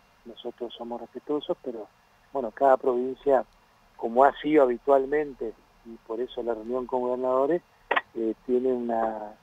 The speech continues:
una, digamos, una autonomía en es-, en algunos, en algunas provincias como para, eh, tomar, eh, las actividades como, como estamos. Yo expliqué que Misiones ha tenido un, un amesetamiento de casos,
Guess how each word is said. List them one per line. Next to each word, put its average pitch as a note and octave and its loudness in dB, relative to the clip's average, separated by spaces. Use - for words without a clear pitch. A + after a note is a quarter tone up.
una, A2 -2
digamos, A#2+ 0
una B2+ 0
autonomía D3 2
en B2 -4
es-, - -16
en A#2 -16
algunos, B2 -2
en A2+ -8
algunas B2 -6
provincias C3+ -2
como A#2+ -2
para, A2 0
eh, G#2+ -4
tomar, A#2+ 2
eh, A2+ -2
las A2+ -6
actividades A#2+ 4
como, G#2+ -8
como A2 -20
estamos. B2+ -4
Yo B2 0
expliqué B2+ -2
que C#3 0
Misiones C#3 2
ha C#3 4
tenido C3+ 4
un, A#2+ -2
un B2+ -2
amesetamiento C3+ 2
de C3 4
casos, D3+ 2